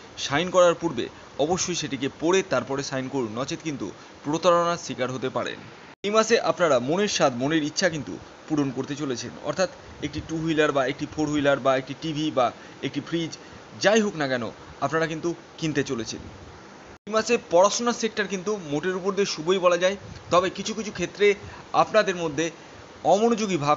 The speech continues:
কিন্তু দেখা যাবে এবং মোবাইল অ্যাডিকশন আসার কিন্তু সম্ভাবনা রয়েছে। তাই একটু হলেও পড়াশোনার দিকে খেয়াল রাখুন। তবে যারা হায়ার লেভেলে পড়াশোনা করছেন, তাদের ক্ষেত্রে কিন্তু সেরকম মাত্রায়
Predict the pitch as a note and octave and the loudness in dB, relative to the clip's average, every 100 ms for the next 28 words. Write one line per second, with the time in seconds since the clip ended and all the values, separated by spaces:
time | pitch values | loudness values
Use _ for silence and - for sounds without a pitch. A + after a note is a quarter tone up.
0 | - D#3+ E3 C3+ D#3 E3 E3+ E3+ A3 G#3 | 0 -2 0 0 2 2 2 4 4 4
1 | A2 - - - - - - - - B2+ | 0 -14 -20 -20 -20 -20 -20 -20 -10 0
2 | D#3+ G#3+ A#3+ A#3+ - E3 F3 G#3+ - G3+ | 2 6 4 4 -2 0 0 0 0 -2
3 | D#3 D#3+ D#3 D#3+ - C#3 C3+ C3+ C#3 D#3 | -2 -4 -6 -8 -4 -2 0 2 2 2
4 | C#3+ A2 - - - - - - F3 G#3+ | 0 -6 -10 -16 -20 -20 -4 2 2 2
5 | - - - G3+ G#3+ - - A#3+ G#3 G3 | -6 -20 -8 -2 -2 -4 0 2 6 6
6 | G3+ E3+ E3 D#3+ E3 D#3+ D#3+ F#3 G3 - | 6 4 4 2 0 0 0 0 0 -6
7 | - - - E3 D#3 C#3+ C3 A2 F2 - | -20 -18 0 2 4 4 0 -8 -12 -18
8 | - E3+ G3+ G3 G3+ G#3 - G#3 A3+ A3 | 2 4 6 6 6 4 0 0 2 2
9 | A3 E3 D3+ D#3 C#3 C#3+ G3+ D3 D3 F3 | 2 2 0 -4 -4 -6 -4 -4 -4 -6
10 | F#3 F3+ E3 E3 A3+ - - - E3 F3+ | -6 -6 -6 -4 -6 -8 -18 -4 -4 -2
11 | E3 D#3 E3+ F#3+ | -2 -2 2 0